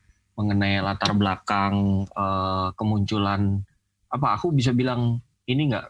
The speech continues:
eh, kemunculan kembali gitu, eh, eh, apa, kisah-kisah pendekar. Mungkin kita biar, biar runut ya, eh, dari, eh, pra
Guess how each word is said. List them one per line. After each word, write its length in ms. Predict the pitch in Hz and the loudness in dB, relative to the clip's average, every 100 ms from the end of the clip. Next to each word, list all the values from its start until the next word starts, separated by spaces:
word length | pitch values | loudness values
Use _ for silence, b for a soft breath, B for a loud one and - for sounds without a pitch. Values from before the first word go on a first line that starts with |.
| _ _ - | _ _ -4
eh, 160 | 107 | -4
kemunculan 560 | 98 120 123 120 127 123 | -2 0 2 2 0 0
kembali 420 | 123 127 120 143 123 107 | 2 2 2 2 2 0
gitu, 160 | 95 98 _ _ _ _ _ _ - | -6 -14 _ _ _ _ _ _ -8
eh, 640 | 104 104 101 101 101 98 98 - _ _ _ _ _ _ _ _ _ _ - | -4 -2 -2 -2 -2 -4 -6 -10 _ _ _ _ _ _ _ _ _ _ -10
eh, 340 | 104 101 98 98 | -6 -4 -4 -6
apa, 320 | - 127 - | -6 -8 -4
kisah-kisah 800 | 123 117 101 113 120 98 - - - _ - | -4 -4 -4 -4 -4 -6 -8 -14 -20 _ -2
pendekar. 480 | 107 101 104 85 - _ _ _ _ _ _ _ - | 0 0 -2 -4 -8 _ _ _ _ _ _ _ -4
Mungkin 240 | 156 202 | 0 2
kita 400 | 196 196 175 - | 2 0 -4 -6
biar, 320 | - 147 160 | -2 0 0
biar 240 | 139 147 147 | 0 0 2
runut 320 | 170 170 - | 0 0 0
ya, 240 | 123 139 | 0 0
eh, 380 | - - 131 131 | -10 -8 -4 -2
dari, 320 | 127 135 139 - | 0 2 2 0
eh, 360 | - - 127 123 | -4 -2 -4 -2
pra 400 | 156 139 135 | 0 0 0